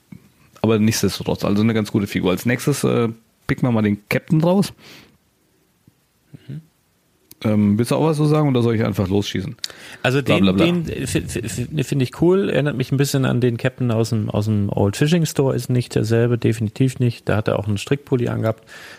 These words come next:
Speaker 2: Finde ich schön als einzelne Minifigur, aber ich s-, denke selbst so mit dem Schiff, ähm, ist ein kleiner süßer Gag. Das wäre sowas für eine, für eine Lego-Messe hier bei uns an der Küste. Ich glaub, der wird da sehr gut laufen.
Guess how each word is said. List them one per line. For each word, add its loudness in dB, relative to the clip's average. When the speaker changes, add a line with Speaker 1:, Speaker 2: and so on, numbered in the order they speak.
Speaker 2:
Finde -2
ich -2
schön 2
als -2
einzelne 0
Minifigur, 4
aber 2
ich -2
s-, -8
denke 2
selbst 0
so 2
mit 0
dem 2
Schiff, -2
ähm, 0
ist -2
ein 0
kleiner 2
süßer 0
Gag. -2
Das -4
wäre 2
sowas 0
für 0
eine, 2
für -4
eine 2
Lego-Messe 0
hier 0
bei 2
uns -2
an 0
der 0
Küste. -4
Ich -6
glaub, -2
der 0
wird -2
da 0
sehr 0
gut -2
laufen. -2